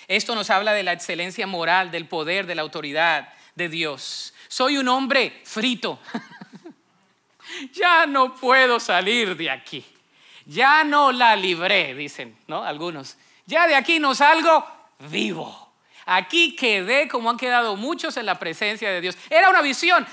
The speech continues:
pero él dijo, "Yo ya he muerto, porque la paga del pecado es muerte. Y si he estado en la presencia de Dios, lo único que merezco es morir".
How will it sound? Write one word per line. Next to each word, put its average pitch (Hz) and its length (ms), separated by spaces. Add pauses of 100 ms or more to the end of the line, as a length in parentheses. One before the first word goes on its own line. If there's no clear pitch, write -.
(100)
pero 285 180
él 285 80
dijo, 330 300 (160)
"Yo 302 460
ya 262 480
he 233 140
muerto, 196 500 (160)
porque 226 240
la 180 160
paga 294 280
del 254 120
pecado 254 480
es 240 220
muerte. 185 480 (160)
Y 226 100
si 240 160
he 254 60
estado 277 340
en 302 60
la 269 120
presencia 247 460
de 226 100
Dios, 262 240 (140)
lo 226 140
único 320 420
que 233 140
merezco 208 640
es 285 320 (160)
morir". 220 640